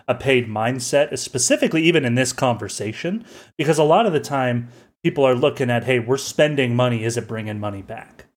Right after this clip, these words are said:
Right? And part of that we've been talking about a lot, and we've already hit on this quite a bit, um, is the innovation aspect,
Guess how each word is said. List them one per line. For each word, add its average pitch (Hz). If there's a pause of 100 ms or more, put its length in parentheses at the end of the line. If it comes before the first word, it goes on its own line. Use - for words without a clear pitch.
Right? 117 (320)
And 143
part 226
of 156
that 151
we've 131
been 131
talking 147
about 127
a -
lot, 127
and 120
we've 165
already 233
hit 170
on 139
this 120
quite 131
a 107
bit, 113 (400)
um, 123
is 127
the 165
innovation 127
aspect, -